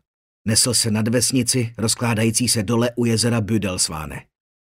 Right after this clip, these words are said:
Za deset minut se objevil Karl. Řítil se ke statku a jakmile byl tak blízko, že ho máma i táta mohli z obytného stavení vidět,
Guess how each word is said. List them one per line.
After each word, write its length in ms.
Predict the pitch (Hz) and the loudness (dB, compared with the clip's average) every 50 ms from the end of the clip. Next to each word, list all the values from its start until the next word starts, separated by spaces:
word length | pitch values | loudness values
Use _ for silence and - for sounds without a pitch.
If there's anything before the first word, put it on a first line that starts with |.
| _ _ _ _ _ _ _ _ - - - - | _ _ _ _ _ _ _ _ -20 -20 -12 -4
Za 120 | - - 135 | -2 0 0
deset 320 | 160 156 - 170 147 - | 2 2 2 2 2 2
minut 240 | 143 147 160 151 - | 2 2 2 2 2
se 100 | 156 - | 0 0
objevil 380 | - 123 147 147 135 151 147 | 0 2 2 4 4 2 0
Karl. 440 | 123 - 131 123 113 107 107 110 - _ _ _ _ _ _ _ - | 0 0 -2 -2 -2 -4 -6 -10 -14 _ _ _ _ _ _ _ -6
Řítil 340 | 107 110 135 117 127 131 123 | -2 -2 -2 0 0 0 0
se 140 | - - 127 | 0 0 0
ke 160 | 120 143 127 | -2 -2 -2
statku 460 | - - 143 135 - - 139 143 135 - - - _ _ _ _ _ _ _ _ _ _ - | 0 0 -2 -2 -2 -2 -2 -2 -2 -2 -10 -20 _ _ _ _ _ _ _ _ _ _ 0
a 80 | 123 | 0
jakmile 440 | 123 127 135 135 - 147 147 147 151 | 2 2 2 0 2 2 4 4 4
byl 160 | 147 156 143 | 4 4 2
tak 220 | 139 - 170 143 147 | 2 0 -4 -4 0
blízko, 400 | 135 131 120 113 - - 120 113 | 2 2 2 2 0 -2 -4 -2
že 140 | 98 120 110 | -2 0 0
ho 100 | 123 117 | 2 2
máma 320 | 123 127 131 123 123 117 - | 2 2 2 2 2 0 -2
i 60 | 123 | -8
táta 340 | 113 - 127 120 120 113 117 | -6 -4 -4 -4 -4 -2 -2
mohli 300 | 107 113 113 107 117 113 | 0 0 2 2 2 0
z 80 | - - - | 0 0 -2
obytného 460 | 131 120 131 - - 131 117 110 113 | 0 0 0 0 2 2 2 2 0
stavení 400 | - - 120 110 117 107 104 98 | 0 -2 0 0 2 2 2 2
vidět, 340 | 107 113 110 117 110 - | 0 0 0 0 -2 -4